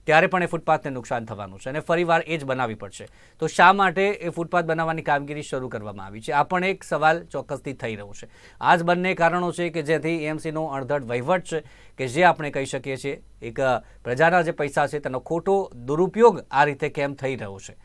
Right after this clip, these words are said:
આ જ બાબત પર આપણી આજની ચર્ચા રહેવાની છે. ચર્ચા માટે મહેમાન જોડાઈ ગયા છે મારી સાથે, અ, જતીનભાઈ શેઠ મારી સાથે છે, અ,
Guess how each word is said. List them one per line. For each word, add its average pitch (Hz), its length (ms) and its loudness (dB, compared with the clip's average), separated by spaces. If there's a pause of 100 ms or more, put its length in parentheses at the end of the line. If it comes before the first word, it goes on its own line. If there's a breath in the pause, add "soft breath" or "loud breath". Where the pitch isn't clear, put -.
(240 soft breath)
આ 147 200 6
જ 185 100 0
બાબત 156 400 2
પર 156 140 2
આપણી 139 280 -2
આજની 135 300 -4
ચર્ચા 135 420 -2 (320)
રહેવાની 117 420 -2
છે. - 180 -14 (320 soft breath)
ચર્ચા 131 240 2
માટે 160 200 2
મહેમાન 151 280 2
જોડાઈ 156 220 4
ગયા 156 120 4
છે 151 100 -4
મારી 143 180 -4
સાથે, 151 340 2 (320 loud breath)
અ, 120 240 6
જતીનભાઈ 165 400 4
શેઠ 175 280 0
મારી 156 180 2
સાથે 156 300 4
છે, 156 220 2
અ, 127 440 6